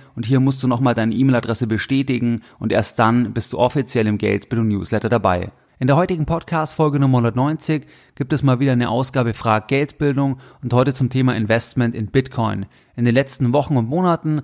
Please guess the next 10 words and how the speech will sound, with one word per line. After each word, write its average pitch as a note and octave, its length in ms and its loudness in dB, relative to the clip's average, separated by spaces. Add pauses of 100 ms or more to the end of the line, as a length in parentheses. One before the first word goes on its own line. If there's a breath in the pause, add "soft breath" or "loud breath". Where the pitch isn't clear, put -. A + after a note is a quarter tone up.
(200 soft breath)
haben B2+ 220 0
mich C3 280 0
sehr, C3+ 300 4
sehr C#3+ 280 0
viele A#2 360 -2
Hörerfragen C#3 800 0 (240 soft breath)
zu - 100 -6
diesem E3 540 -2
Themenkomplex C3+ 800 -2
erreicht A2+ 500 0